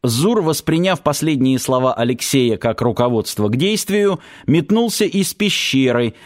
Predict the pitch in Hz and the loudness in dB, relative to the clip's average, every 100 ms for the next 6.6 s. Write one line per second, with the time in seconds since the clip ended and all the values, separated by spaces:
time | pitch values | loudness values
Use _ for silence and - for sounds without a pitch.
0 | - 127 135 135 139 143 139 - 131 135 | -2 2 2 2 2 0 -2 -2 0 2
1 | 135 - 123 131 - 190 165 143 127 147 | 0 -2 -2 -2 -2 0 0 0 2 2
2 | 139 139 - 123 117 117 113 107 80 - | 0 -2 0 0 2 0 2 0 -2 -6
3 | - - - - - - 117 139 143 - | -12 -14 -20 -20 -14 -2 0 0 -2 -2
4 | 151 147 147 - - 143 143 - 151 143 | -2 0 -2 0 0 0 0 0 0 0
5 | 117 120 - 123 - 117 127 120 127 120 | 0 0 0 -4 -2 -2 0 2 2 2
6 | 120 131 135 123 113 | 2 2 4 2 0